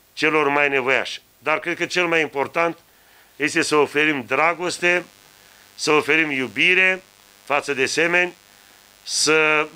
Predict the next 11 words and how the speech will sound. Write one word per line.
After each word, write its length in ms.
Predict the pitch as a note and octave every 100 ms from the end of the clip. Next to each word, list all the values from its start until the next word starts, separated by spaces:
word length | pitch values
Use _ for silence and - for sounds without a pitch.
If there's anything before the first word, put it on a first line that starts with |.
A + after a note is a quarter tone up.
| C#3 D#3+
oferim 400 | D3+ C#3+ E3+ E3
un 140 | D#3+
comportament 800 | - D3+ C#3 C#3 D3 C#3 D#3+ D#3+ - _ _ _ _ _ _ -
cât 280 | E3 F3+ - - - _
mai 440 | A#2+ C3+ D3 D#3 -
sănătos, 760 | - C3 B2+ A#2+ D3 D3+ - - - - - - _ _ B2
aproape 520 | B2+ C3+ E3 E3 D3
de 160 | B2+
cel 240 | B2 D3 C#3+
pe 180 | D3+ C#3+
care 520 | C3+ C3 C3 B2